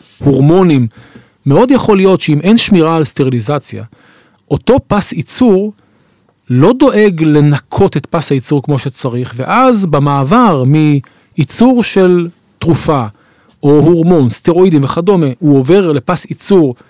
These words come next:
של תוספי תזונה, יכול להיות עכבות, ואז באמת אפשר למצוא שאריות של, אה, חומרים מהפס הייצור הקודם, וגם זה כבר דברים שקרו מעולם. אז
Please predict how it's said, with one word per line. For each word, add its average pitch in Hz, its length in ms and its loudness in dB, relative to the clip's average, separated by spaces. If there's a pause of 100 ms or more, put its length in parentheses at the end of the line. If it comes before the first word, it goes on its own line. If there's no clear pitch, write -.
(300)
של 139 180 -2
תוספי 147 360 -6
תזונה, 208 360 -2
יכול 180 240 -2
להיות 208 200 0
עכבות, 170 680 -4
ואז 175 340 -6
באמת 170 360 -2
אפשר 185 260 -4
למצוא 180 520 0 (280)
שאריות 170 840 0 (380)
של, 156 440 -2
אה, 139 180 0 (300)
חומרים 175 680 0 (140)
מהפס 147 520 -2
הייצור 160 300 -6
הקודם, 202 460 0 (520)
וגם 214 180 2
זה 196 180 0
כבר 135 340 -6
דברים 123 300 -6
שקרו 123 600 -6
מעולם. 113 460 -6
אז 120 220 -10